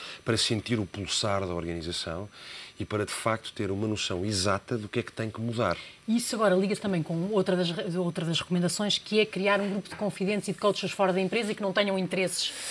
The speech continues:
Speaker 2: dentro da empresa, que deve
Speaker 1: É
Speaker 2: ser
Speaker 1: verdade.
Speaker 2: muito difícil, não é? Porque
Speaker 1: Oh, Madalena, uma coisa interessante e que, enfim, é difícil pôr os C E Os a admitir isto, mas neste estudo, a nível confidencial, tirámos essas conclusões, é óbvio, é que um C E O é uma pessoa extremamente solitária.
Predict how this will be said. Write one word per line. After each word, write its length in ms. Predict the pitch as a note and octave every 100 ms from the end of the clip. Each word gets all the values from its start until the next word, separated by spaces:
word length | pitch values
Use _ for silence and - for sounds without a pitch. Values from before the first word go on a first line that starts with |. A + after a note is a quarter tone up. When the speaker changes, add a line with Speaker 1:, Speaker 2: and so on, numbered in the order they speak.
| -
Speaker 2:
dentro 280 | F3 G#3+ G3+
da 80 | F3+
empresa, 400 | E3 D3+ B2+ B2+
que 80 | -
deve 120 | E3
Speaker 1:
É 100 | -
Speaker 2:
ser 80 | E3+
Speaker 1:
verdade. 220 | D#3+ E3+
Speaker 2:
muito 120 | D#3
difícil, 380 | F3 - A#3+ E3+
não 120 | C#3+
é? 80 | C#3+
Porque 260 | C#3+ D3 -
Speaker 1:
Oh, 60 | F2
Madalena, 500 | F2 D#2 C2 B1+ -
uma 180 | F2+ F2
coisa 240 | E2+ D2+
interessante 600 | D#2+ - - C2+ B1 - - G1+ -
e 80 | -
que, 500 | - - B1+ A#1+ -
enfim, 160 | - -
é 60 | D#2+
difícil 460 | D#2 - D#2+ - D2
pôr 160 | - C2+
os 100 | -
C 120 | D#2
E 40 |
Os 160 | C#2+ C#2
a 60 | C2+
admitir 400 | C2 B1+ C#2+ B1+
isto, 260 | - -
mas 200 | - C2
neste 220 | D2 D2 -
estudo, 420 | - E2 D2+ C#2+
a 20 |
nível 220 | C#2 B1+
confidencial, 680 | C#2 D2 - C#2+ C#2+ - C#2
tirámos 320 | - C2+ C#2 B1+
essas 200 | B1 -
conclusões, 640 | - B1+ C#2 C2+ B1+ B1+
é 120 | B1+
óbvio, 320 | A#1+ A#1 - - - - - -
é 120 | E2
que 120 | -
um 60 | E2+
C 200 | - E2
E 100 | E2
O 120 | D#2+
é 40 |
uma 80 | E2
pessoa 200 | D#2 -
extremamente 400 | E2 E2 E2 E2
solitária. 600 | - E2 E2+ D#2+ C2+ B1